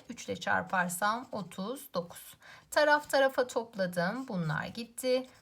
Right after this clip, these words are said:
Burası on A etti. Burası kırk etti. A buradan ne çıktı? Dört çıktı. Herhangi birinde yerine yazayım. Hangisine yazayım? Şurada yazayım. A yerine dört yazarsam sekiz artı B eşittir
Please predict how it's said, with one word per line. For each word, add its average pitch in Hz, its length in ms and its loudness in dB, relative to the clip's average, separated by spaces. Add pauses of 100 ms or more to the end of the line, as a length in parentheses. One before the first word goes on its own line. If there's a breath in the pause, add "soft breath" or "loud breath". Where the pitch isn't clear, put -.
(120)
Burası 160 420 -2
on 175 280 -2
A 202 340 0
etti. 262 640 -2
Burası 170 460 -6
kırk 185 380 -6
etti. 269 480 -6 (100)
A 185 300 0
buradan - 380 -6
ne 254 140 -2
çıktı? 294 540 -2 (720)
Dört 82 240 -2
çıktı. - 300 -12 (400 loud breath)
Herhangi 311 440 4
birinde 302 300 -8
yerine 302 360 -4
yazayım. 262 340 -4
Hangisine 254 480 -4
yazayım? 175 300 -4
Şurada 180 320 -6
yazayım. 202 480 -6 (300 loud breath)
A - 180 6
yerine 277 340 2
dört 277 260 0
yazarsam 262 760 2
sekiz 226 920 -6
artı 175 540 -2
B 180 220 2
eşittir 254 760 -8